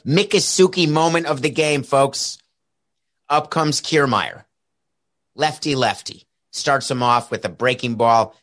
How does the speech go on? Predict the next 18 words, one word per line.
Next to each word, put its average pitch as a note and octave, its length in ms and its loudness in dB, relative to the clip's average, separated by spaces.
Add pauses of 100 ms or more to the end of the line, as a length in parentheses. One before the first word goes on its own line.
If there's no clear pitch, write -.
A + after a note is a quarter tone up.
(180)
Can't A2+ 280 -8
touch - 260 -2
it. - 120 -20 (680)
Can't F3 240 -4
touch F#3 300 0
this. - 460 -6
No, D3 440 0
no, B2+ 260 0
no, A#2+ 220 0
no. G#2 200 -2 (100)
I'm A2+ 160 -4
thinking B2 280 -4
to G#2+ 40 -2
myself, G#2 400 -2
he C#3 80 -8
can't C3 240 -4
touch - 240 -4
this. - 280 -12